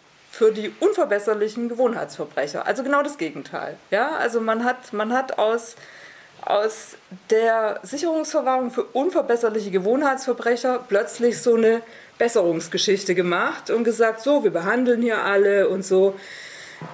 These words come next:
Und da gab's diverse komplizierte Schritte im Gesetzgebungsprozess und in der Rechtsprechung des Bundesverfassungsgerichts.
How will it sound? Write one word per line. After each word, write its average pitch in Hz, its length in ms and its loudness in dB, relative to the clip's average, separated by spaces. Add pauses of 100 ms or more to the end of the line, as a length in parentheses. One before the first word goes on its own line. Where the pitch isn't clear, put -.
(220)
Und 226 340 0 (300)
da 214 320 2
gab's 214 500 -2
diverse 214 920 2 (160)
komplizierte 220 720 -2
Schritte 240 440 -2
im 196 320 0
Gesetzgebungsprozess 196 1600 0 (600)
und 202 320 4
in 190 220 2
der 170 120 0
Rechtsprechung 190 540 0
des 170 140 -6
Bundesverfassungsgerichts. 233 1600 0